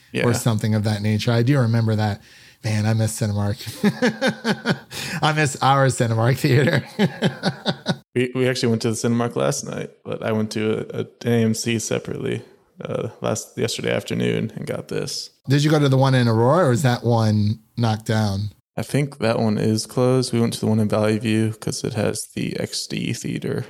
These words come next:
Speaker 2: Oh, that's right. Yeah, 'cause there was also a Cinemark in Macedonia. I'm not sure if that one's still
Speaker 1: Yeah,
Speaker 2: there
Speaker 1: that
Speaker 2: or
Speaker 1: one's
Speaker 2: not.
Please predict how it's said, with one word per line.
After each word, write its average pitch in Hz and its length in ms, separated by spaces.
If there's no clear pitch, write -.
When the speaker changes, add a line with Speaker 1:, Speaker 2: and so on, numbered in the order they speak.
Speaker 2:
Oh, 135 420
that's - 320
right. 113 440
Yeah, 120 200
'cause 120 200
there 208 100
was 165 140
also 208 400
a 139 40
Cinemark 123 800
in 120 360
Macedonia. 120 680
I'm 107 120
not 110 160
sure 101 160
if 95 60
that 95 140
one's 87 180
still - 180
Speaker 1:
Yeah, 117 80
Speaker 2:
there 117 140
Speaker 1:
that 107 40
Speaker 2:
or 110 60
Speaker 1:
one's 107 100
Speaker 2:
not. - 60